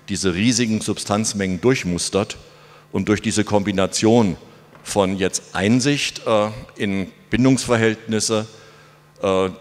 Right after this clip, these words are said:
durch statistische Methoden, aber auch durch Automatisierung im experimentellen Bereich halt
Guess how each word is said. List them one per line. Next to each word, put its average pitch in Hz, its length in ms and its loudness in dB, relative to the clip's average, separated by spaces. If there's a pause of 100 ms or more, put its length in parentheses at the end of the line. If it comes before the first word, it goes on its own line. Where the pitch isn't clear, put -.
durch 104 340 0 (140)
statistische 123 680 0
Methoden, 110 640 0 (340)
aber 120 200 2
auch 113 80 -2
durch 110 200 -4
Automatisierung 101 840 0
im 101 40 -4
experimentellen 101 840 -2
Bereich 82 420 -2
halt 92 220 -2